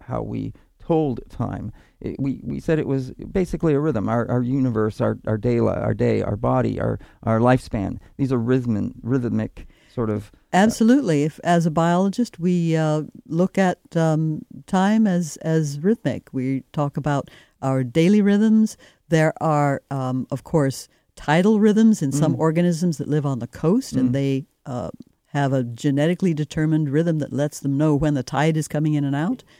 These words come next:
Speaker 2: Um, we have our annual rhythms, of course, uh, rhythms of reproduction in animals,
Speaker 1: Mm.
Speaker 2: plants, and we have the rhythms of, of a life cycle as well,
Speaker 1: Mm.
Speaker 2: um, and of, uh, reproduction and, and,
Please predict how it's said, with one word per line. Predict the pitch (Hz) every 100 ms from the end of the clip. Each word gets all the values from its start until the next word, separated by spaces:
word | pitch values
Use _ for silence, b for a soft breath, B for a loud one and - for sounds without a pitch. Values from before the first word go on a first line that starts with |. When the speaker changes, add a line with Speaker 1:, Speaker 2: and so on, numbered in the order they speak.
| b b b b
Speaker 2:
Um, | 147 139 139
we | 151 147
have | 147 147 135 135 - -
our | 131 127 127 -
annual | 143 175 180 180
rhythms, | 180 175 180 175 180
of | 156 -
course, | - 165 175 - - - 135
uh, | 131 127
rhythms | 135 139 135 135
of | 131 127
reproduction | 135 - 143 156 - 170 160 156
in | 139 131 127 123
animals, | 139 147 151 147 139
Speaker 1:
Mm. | 127
Speaker 2:
plants, | 123 147 147 147 - _ _ _ _ _ _
and | 143 147 147 147
we | 156
have | 165 151
the | 151
rhythms | 180 180 175 156
of, | 165 151 -
of | 165
a | 170
life | 165 190
cycle | - 180 135 - 117 117
as | 131
well, | 143 170 190 127
Speaker 1:
Mm. | 127 123 _ -
Speaker 2:
um, | 139 131 127 123 -
and | 135 135 123 117 - - -
of, | 139 131 123
uh, | 127 120 120 - - _ _ _ _
reproduction | 147 151 160 156 - 170 147
and, | 131 120 120 -
and, | 131 127 127 131